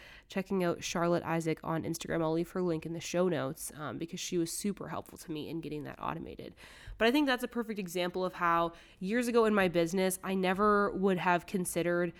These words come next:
paying forty dollars a month for something that I thought, "Oh, well, I can just do this with email and spreadsheets and I'll figure it out myself." And I certainly wouldn't have considered paying somebody, you know, several hundred dollars or whatever for, like, a custom consultation to set up systems in my business. Like, I would have thought,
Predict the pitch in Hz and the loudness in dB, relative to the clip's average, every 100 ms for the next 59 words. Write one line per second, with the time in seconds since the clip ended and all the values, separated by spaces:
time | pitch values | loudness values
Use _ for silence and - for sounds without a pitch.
0 | - - - 185 185 190 - 185 190 180 | -18 -18 -2 2 2 2 0 2 4 6
1 | 170 175 180 170 156 170 - - 190 - | 6 6 4 4 4 2 -2 -4 -2 2
2 | 180 185 185 175 175 175 175 285 285 170 | 2 2 4 6 4 4 0 2 0 0
3 | 226 302 220 160 175 214 214 175 - 214 | 2 2 2 0 -2 2 2 2 0 2
4 | 226 185 180 - 175 214 - 165 - 180 | 4 2 0 -4 -6 -4 -2 -2 -2 -4
5 | 226 214 185 196 175 190 190 170 - 175 | -2 -2 0 2 2 2 4 4 2 -4
6 | 170 - - 285 254 208 185 185 175 - | -4 -4 -2 0 0 0 0 0 0 -2
7 | 170 170 170 170 - - - - - 226 | -4 0 0 0 -4 -16 -20 -16 0 4
8 | 208 202 196 - 180 170 170 170 165 - | 6 6 4 2 2 4 4 4 0 -8
9 | - 180 170 156 160 170 - - - - | -2 0 2 0 0 -2 -8 -20 -20 -12
10 | - 202 190 180 190 180 170 180 180 175 | -2 2 4 4 4 6 8 8 6 4
11 | 180 170 156 160 151 160 160 - 180 175 | 4 4 2 0 0 -2 -4 0 4 4
12 | 165 165 - - - 185 - 175 - 170 | 4 0 -2 -6 -2 0 2 0 2 0
13 | 170 170 170 180 - 107 175 170 - 170 | 0 -4 -2 -2 -4 -8 -8 -6 -2 -2
14 | - 165 - - 170 170 170 165 156 156 | -2 -4 -4 -4 -4 -4 -2 -2 -2 -2
15 | 160 151 - 175 180 185 170 170 170 - | -4 -4 -6 -2 2 2 2 0 0 0